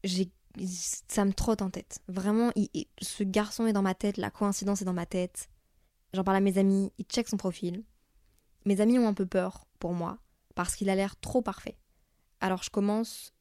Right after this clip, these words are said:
littéralement à le stalker un peu partout, même s'il avait le petit blue check vérifié sur son profil Bumble, ce qui veut dire que c'est une vraie personne qui a été vérifiée. J'avoue qu'il avait l'air trop parfait, trop rempli de clichés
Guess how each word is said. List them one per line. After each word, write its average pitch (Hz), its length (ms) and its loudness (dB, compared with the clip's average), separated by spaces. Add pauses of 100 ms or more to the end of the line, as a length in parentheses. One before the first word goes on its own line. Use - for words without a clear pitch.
(260)
littéralement 190 720 0 (300)
à 180 80 0
le 180 100 4
stalker 185 340 -2
un 185 40 -2
peu 180 80 -2
partout, - 320 -6 (520)
même 233 200 8
s'il 214 300 2
avait 196 320 4 (500)
le 185 60 2
petit 185 240 -4
blue 190 320 0
check - 480 -6
vérifié 190 560 0
sur 180 120 -2
son 175 140 -4
profil 175 300 -2
Bumble, 170 420 2 (340)
ce - 120 -16
qui 202 80 4
veut 190 100 8
dire 202 240 0
que 175 220 0 (320)
c'est - 280 -2
une 180 100 -2
vraie 165 120 -2
personne 175 400 -4
qui - 140 -4
a - 20 2
été 180 180 -2
vérifiée. 165 480 -4 (540)
J'avoue 220 300 4
qu'il 208 160 -2
avait 190 140 4
l'air 190 180 0
trop - 180 0
parfait, - 380 -6 (720)
trop 254 440 4 (140)
rempli 202 440 0
de 190 100 0
clichés 220 640 -2